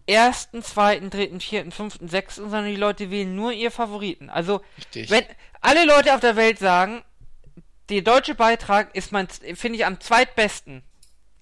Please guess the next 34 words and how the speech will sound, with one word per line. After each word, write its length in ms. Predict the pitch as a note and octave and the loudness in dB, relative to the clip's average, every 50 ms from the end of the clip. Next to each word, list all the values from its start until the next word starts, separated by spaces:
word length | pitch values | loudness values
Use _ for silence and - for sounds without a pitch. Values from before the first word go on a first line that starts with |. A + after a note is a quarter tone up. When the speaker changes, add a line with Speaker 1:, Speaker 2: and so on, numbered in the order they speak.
| - - | -8 -6
Speaker 1:
und 140 | F#3 F#3+ - - | -6 -4 0 2
alle 140 | A#3 C4+ D4 A#3+ - - - - | 4 6 6 4 4 0 -8 -6
wählen 320 | G3 A#3+ B3+ C4 B3+ A3 | -2 0 0 0 0 0
aber 180 | G3+ A3 A3+ A3+ | 0 0 0 0
ihren 200 | G3+ G#3+ G#3+ D#3+ | -2 -2 -2 0
erstbesten, 680 | A3 B3 C4 B3+ - - E3+ D#3 D#3 - - - D3+ | 2 0 0 0 -2 -4 -4 -4 -4 -6 -12 -16 -14
dann 120 | D#3 D#3 - | -14 -12 -12
kriegst 260 | - G#3 - - - | -12 -14 -14 -12 -12
du 40 | A3 | -8
überall 240 | A3 A3+ A3+ A3+ | -4 -2 -2 -2
null 160 | A3 A3+ A3+ A3 | -2 -4 -6 -6
Punkte. 460 | - B3+ B3 A3+ - - - - - _ - - - _ _ - | -6 -8 -8 -8 -8 -16 -18 -18 -20 _ -20 -20 -20 _ _ -2
Weil 160 | - F3+ - | 0 0 2
es 80 | G3+ | 2
ist 60 | F#3+ - | 0 0
ja 100 | A3 G#3 | 0 0
nicht 220 | A3+ C#4 C#4+ - | 0 -2 -4 -4
so, 80 | C4+ A#3+ | -4 -2
nur 160 | A3+ A#3 A3 | 0 0 2
weil 120 | A#3 A3 | 2 4
alle 220 | - G#3+ A3 A3+ G3+ | 4 4 2 2 2
sagen, 460 | G#3+ A3 G#3+ A3 G#3 G#3 - - F#3+ | 4 4 4 4 2 -2 -8 -6 -4
das 160 | G#3 G3 G3 | -4 -4 -4
ist 140 | G3+ G3 - | -6 -6 -6
das 160 | G#3 G3 - | -6 -6 -6
zweitbeste 500 | - G3+ G#3 G3+ - - G3+ - - G3 | -2 0 0 0 0 -4 -8 -6 -6 -8
Song, 220 | - G#3 G3+ G3 | -4 -4 -6 -6
krieg 180 | - - G#3+ G3+ | -6 -8 -8 -8
ich 120 | F#3+ F#3+ F3+ | -6 -6 -4
auch 80 | F#3+ | -4
an 100 | G3 F#3 | -4 -4
zweitmeisten 500 | - - F#3 F3+ - E3 F3 F3 - F#3 | -2 -2 -2 -2 -2 -4 -8 -8 -8 -10
Punkten, 400 | - A#3 A#3 A#3 - - E3+ E3 | -8 -8 -8 -8 -8 -16 -8 -2
weil 160 | F3 E3+ E3 | 0 0 0